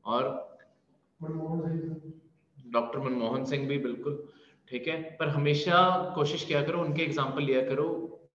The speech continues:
Speaker 1: या तो जो करंट पॉलिटिक्स में इन्वॉल्व नहीं है, ठीक है, क्योंकि चाहे वो रिटायर होना चाहते हैं, पर बेचारे कांग्रेस रिटायर नहीं होने दे रही ना उन्हें,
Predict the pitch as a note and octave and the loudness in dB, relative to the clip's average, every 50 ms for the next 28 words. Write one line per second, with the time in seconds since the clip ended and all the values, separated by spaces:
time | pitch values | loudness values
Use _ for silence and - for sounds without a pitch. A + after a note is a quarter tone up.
0 | _ _ _ _ _ B2 A#2+ A#2+ B2 B2 B2+ C3 B2+ D3+ D3+ D#3 D3 C#3+ C#3+ D3 | _ _ _ _ _ -6 0 2 4 4 4 2 0 -2 -2 -2 2 4 4 4
1 | D3+ D#3+ D#3+ D#3 D3+ D#3 D3 - - - - - - _ _ _ _ _ _ D3 | 4 4 2 0 -2 -4 -6 -8 -12 -18 -20 -20 -20 _ _ _ _ _ _ 4
2 | C#3+ D3+ D#3+ - F3+ D#3+ - - C#3+ - C#3 C3+ D3+ D3+ - - - F3 F3 E3 | 4 4 4 2 0 -2 0 2 2 2 2 2 0 -2 -4 -6 -2 -2 0 0
3 | D3 C3+ A#2 A#2 A#2 B2 C3+ C#3+ D#3 E3 D#3+ E3 E3+ F3+ F3 - - - - - | 2 2 2 6 6 6 6 6 4 0 0 -2 -2 -2 -4 -4 -8 -12 -16 -20
4 | - - _ _ _ _ _ _ _ _ B2+ B2 C3 B2+ C3 C3 A#2+ C3 C#3 C3 | -20 -20 _ _ _ _ _ _ _ _ -8 -8 -8 -4 -4 -4 -2 -2 -4 -4
5 | C3+ C3+ - - _ C3+ B2 B2+ C#3+ D#3+ D3+ C#3 C#3 D3 D#3 D3 C#3+ C#3 C3 C3+ | -6 -10 -12 -10 _ 0 2 4 4 4 6 6 6 6 6 6 4 4 4 4
6 | C3+ C3 C3 C3 C3 C3 A#2 - - D3 C#3+ C#3+ C3+ B2+ - C3 - C3+ B2+ C3+ | 2 2 0 0 0 0 0 0 0 -2 -2 -2 -4 -4 -4 -4 -2 0 0 0
7 | C3 - C3+ B2 B2 B2+ C3 - D3 B2+ A#2+ - A#2 - - - - C3 C3 A#2 | 0 -2 -2 -2 -2 -2 -2 -2 -2 -4 -2 -2 0 0 0 0 -2 -4 -4 -4
8 | A2+ G#2+ G#2+ - G#2 A2 C#3+ C#3+ A#2 G#2 F#2+ | -2 -2 -2 -2 -2 -2 -2 -2 -4 -4 -8